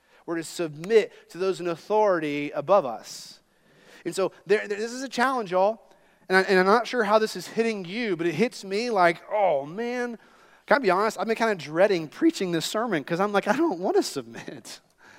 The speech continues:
But that's my flesh. The Lord says, "I want you to see what my son has done," which we're gonna see here in just a minute, uh, of how Christ sets the example of submission. But for you and I to practically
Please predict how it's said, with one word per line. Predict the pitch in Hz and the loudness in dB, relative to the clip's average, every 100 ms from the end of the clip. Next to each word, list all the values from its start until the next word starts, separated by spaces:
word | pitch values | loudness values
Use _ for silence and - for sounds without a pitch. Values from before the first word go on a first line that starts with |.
| - _ _ _ _ _ | -20 _ _ _ _ _
But | 165 | -8
that's | 233 240 | -8 -4
my | 190 | -6
flesh. | 151 - 277 226 - - - - _ _ _ _ _ _ _ _ _ - | -6 -8 -6 -6 -8 -12 -14 -16 _ _ _ _ _ _ _ _ _ -8
The | 175 | -4
Lord | 208 233 | 0 0
says, | - 185 | -2 -2
"I | |
want | 208 233 | -2 -2
you | 202 | -8
to | 180 | -10
see | - 220 240 220 | -10 -6 -6 -2
what | 196 | -4
my | 175 170 | -4 -8
son | - 214 208 | -2 0 0
has | 175 156 | -2 -8
done," | 135 240 180 | -2 0 0
which | 151 | -2
we're | 208 | -6
gonna | 196 | -6
see | 175 196 | -6 -4
here | 180 | -4
in | 170 | -4
just | 175 | -8
a | 139 | -4
minute, | 185 180 - - - | -4 -4 -12 -12 -2
uh, | |
of | 170 180 | 2 2
how | 175 175 | 2 0
Christ | - - 240 226 180 156 - | 0 -6 0 4 2 0 0
sets | 226 202 | 0 0
the | - 196 | -4 -2
example | 180 151 180 214 208 180 | -2 0 0 0 0 0
of | 170 | 0
submission. | - 175 156 196 233 151 110 - - - - - - - | -2 -6 -2 -2 -2 -6 -10 -14 -20 -20 -20 -20 -20 -4
But | 175 | -2
for | - | -2
you | 190 226 254 | -4 -4 0
and | 208 | 4
I | 226 220 | 6 6
to | 180 156 | 4 -2
practically | - - 202 240 233 196 220 190 | -12 -2 0 0 -4 -4 -6 -6